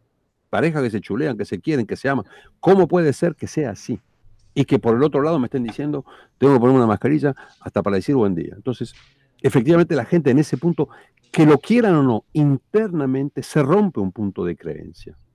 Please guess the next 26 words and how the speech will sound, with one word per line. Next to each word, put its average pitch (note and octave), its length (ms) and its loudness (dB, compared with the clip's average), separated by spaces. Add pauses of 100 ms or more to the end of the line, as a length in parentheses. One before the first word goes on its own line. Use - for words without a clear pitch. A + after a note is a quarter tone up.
(500)
Se - 140 -2
rompe E3+ 260 2
un G2+ 120 -4
punto G#2+ 280 -2
de F#2 80 0
verdad. D#2+ 460 -4 (340)
Y F3 140 4
lo C3+ 100 6
vas F3+ 140 4
a F3+ 60 2
ver E3+ 120 0
más E3 140 -2
lejos. - 300 -2 (1000)
Estamos C#3+ 380 2
todos F#3 240 6
los B2+ 140 4
días, G2+ 420 0
y A#2 80 -12
yo A#2 160 -2
veo B2 140 2
todos D3+ 180 2
los B2+ 80 4
días B2+ 180 2
en A2 120 0
las G2 120 -4
redes, G2+ 360 -4